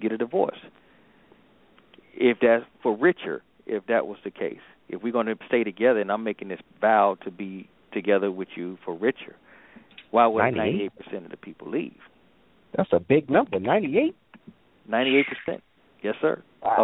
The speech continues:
Speaker 1: Of lottery winners. You know, that's a small
Speaker 2: Right.
Speaker 1: number, too.
Speaker 2: Yeah, yeah, I got you. I didn't know that.
Speaker 1: Yeah.
Speaker 2: Hmm. Hmm.
Speaker 1: And, and, and eighty-nine percent of men that come back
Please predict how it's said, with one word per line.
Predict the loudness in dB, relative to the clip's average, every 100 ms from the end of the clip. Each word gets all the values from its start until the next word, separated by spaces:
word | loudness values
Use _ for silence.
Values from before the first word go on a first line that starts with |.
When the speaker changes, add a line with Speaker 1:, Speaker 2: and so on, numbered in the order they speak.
| 4
Speaker 1:
Of |
lottery | 6 6 4 0
winners. | -4 -6 -8 -10 -10
You |
know, | -6 -2
that's | -2 -4
a | -12
small | 2 4
Speaker 2:
Right. | 4
Speaker 1:
number, | -2 -12 -14 -14
too. | -14 -16 _ _ _ _ _
Speaker 2:
Yeah, | 4 4
yeah, | 4 2 2
I | 2
got | 2 0 0 0
you. |
I | -2
didn't | -2 -4
know | -6
that. | -6 -8 _ _ _ _ _ _ _ _ _ _ _ _ _
Speaker 1:
Yeah. | -16 -16 -18 _ _ _ _ -12
Speaker 2:
Hmm. | -10 -10 -16 _ _ _ _ _ _
Hmm. | -2
Speaker 1:
And, | -2 -2 -4
and, | -2 -2 -2
and | -4 -2
eighty-nine | 0 0 0 -2 0 0
percent | -2 -8 -6 -2 0 -2 -8 -20 -20 -20 _
of | 6 8 8 6 2 -6 -20 -20 _ -20 -18
men | -4 0 2 2
that | -2
come | 0 2
back | 2 2